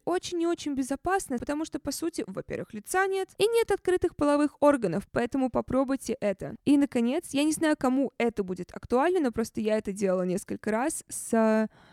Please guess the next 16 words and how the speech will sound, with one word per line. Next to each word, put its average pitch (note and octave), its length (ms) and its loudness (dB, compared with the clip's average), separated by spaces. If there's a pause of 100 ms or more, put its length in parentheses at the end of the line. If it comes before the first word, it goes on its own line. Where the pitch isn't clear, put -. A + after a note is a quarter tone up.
(260)
в - 60 -20
частности, C#4 520 0
с - 80 -6
партнером, A#3+ 560 4
с G3 80 -10
которым A3 360 -2
я G#3+ 360 0
хотела G3+ 500 -4
секс - 420 -6
втроем. A3 480 0 (520)
Мы A#3+ 140 2
с - 100 -8
ним G#3 120 0
это F#3 120 -2
обсуждали, F4 720 0
и G#3+ 360 0